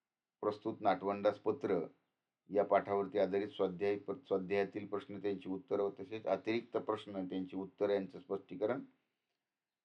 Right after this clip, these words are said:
व्हिडिओ आवडला तर नक्की लाईक करा, चॅनलवरती नवीन आले असाल तर चॅनलला सबस्क्राईब करा आणि जास्तीत जास्त आपल्या मित्रांना व्हिडिओ शेअर करा.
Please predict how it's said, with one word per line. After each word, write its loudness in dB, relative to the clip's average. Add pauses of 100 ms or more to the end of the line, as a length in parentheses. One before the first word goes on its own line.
(340)
व्हिडिओ 4
आवडला 8
तर -4
नक्की -6
लाईक 2
करा, 4 (480)
चॅनलवरती -2
नवीन -4
आले 2
असाल -4
तर -6
चॅनलला -8
सबस्क्राईब -6 (100)
करा 0 (440)
आणि -6
जास्तीत -6
जास्त -2
आपल्या -4
मित्रांना -4
व्हिडिओ -6
शेअर -2
करा. -6